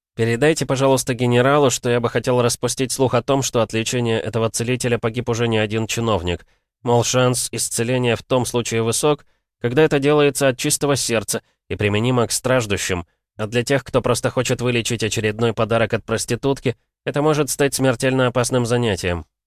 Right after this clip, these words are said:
Мол, целитель верующий и все такое». «Разумно. Мы обработаем подобную легенду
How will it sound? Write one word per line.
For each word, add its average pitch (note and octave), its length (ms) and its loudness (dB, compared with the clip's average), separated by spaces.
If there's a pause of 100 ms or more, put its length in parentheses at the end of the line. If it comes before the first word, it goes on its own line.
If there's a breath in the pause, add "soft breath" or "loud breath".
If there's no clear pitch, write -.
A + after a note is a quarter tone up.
(300)
Мол, A#2+ 280 2
целитель B2+ 540 -2
верующий C3 580 0
и - 140 -8
все A#2 200 -2
такое». G#2 460 -2 (800)
«Разумно. A#2 560 -2 (460)
Мы G2 120 -6
обработаем A#2 640 0
подобную G#2 460 -2
легенду G#2+ 500 -2